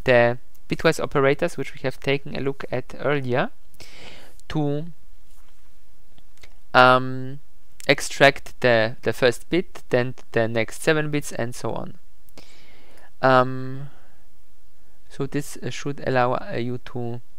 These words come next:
um, do the homework, I think, with, with whatever, w-, with what we had here,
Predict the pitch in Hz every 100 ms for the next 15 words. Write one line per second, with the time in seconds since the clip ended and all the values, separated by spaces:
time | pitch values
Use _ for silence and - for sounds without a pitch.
0 | - - - - - - - 113 113 117
1 | 113 117 117 123 120 - - - - -
2 | - - - - - - 117 127 123 123
3 | 117 - 113 - 160 233 - 147 - -
4 | - 135 127 - 123 135 127 135 127 127
5 | - 135 - - 127 123 131 120 123 -
6 | - 170